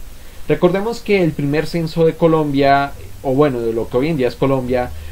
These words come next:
como país independiente se dio más o menos diez años antes, es decir, en mil ochocientos veinticinco,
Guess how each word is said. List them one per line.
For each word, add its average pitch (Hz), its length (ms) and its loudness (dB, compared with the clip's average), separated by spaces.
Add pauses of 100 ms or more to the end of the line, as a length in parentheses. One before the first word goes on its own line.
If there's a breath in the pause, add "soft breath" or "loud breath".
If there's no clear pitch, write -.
(140 loud breath)
como 139 360 4
país 143 240 2
independiente 165 640 0
se 151 200 0
dio 131 360 2
más 156 260 -2
o 170 60 0
menos 160 280 -2
diez 143 200 -2
años 135 260 -2
antes, 127 440 -4
es 110 120 -6
decir, 139 300 -2 (240 loud breath)
en 110 120 -8
mil 98 140 -6
ochocientos 92 440 -8
veinticinco, 104 580 -2